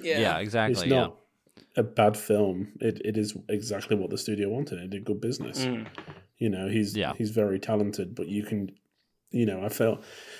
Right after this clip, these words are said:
Speaker 3: he's been trying to do this film since The Good, the Bad, and the Ugly. And I feel like, you know, Once Upon a Time in the West is phenomenal. Like, it's a really great film, but you can tell that he wa-, he wanted out. It's not what,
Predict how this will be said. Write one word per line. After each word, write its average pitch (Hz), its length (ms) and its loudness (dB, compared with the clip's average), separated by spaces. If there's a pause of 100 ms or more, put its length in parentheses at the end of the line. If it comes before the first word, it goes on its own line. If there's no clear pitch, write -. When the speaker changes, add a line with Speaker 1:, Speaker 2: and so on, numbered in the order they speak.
(240)
Speaker 3:
he's 135 200 6
been 143 120 8
trying 175 160 4
to 131 60 8
do 107 180 8
this 104 260 6
film 104 300 0
since - 640 -2 (140)
The 117 100 0
Good, 101 160 4
the 107 60 -6
Bad, 104 160 6
and 95 120 0
the 95 80 2
Ugly. 92 420 0 (480)
And 113 100 2
I 107 80 4
feel 123 280 4
like, 113 300 2
you 113 100 0
know, 101 120 0
Once 120 200 -2
Upon 139 120 2
a 110 40 2
Time 98 200 -2
in 90 60 -6
the 90 60 -4
West 92 240 -4
is 98 220 -2
phenomenal. 90 600 -6 (880)
Like, 92 180 -2
it's 101 200 0
a 113 60 0
really 98 200 4
great 90 280 -4
film, 92 320 -2
but - 140 -2
you 104 140 0
can 107 180 2
tell 101 300 2
that 90 280 -4 (1500)
he 113 140 6
wa-, - 240 -4
he 117 80 2
wanted 98 320 0
out. 107 180 2
It's 107 140 -4
not 98 140 0
what, 92 260 -6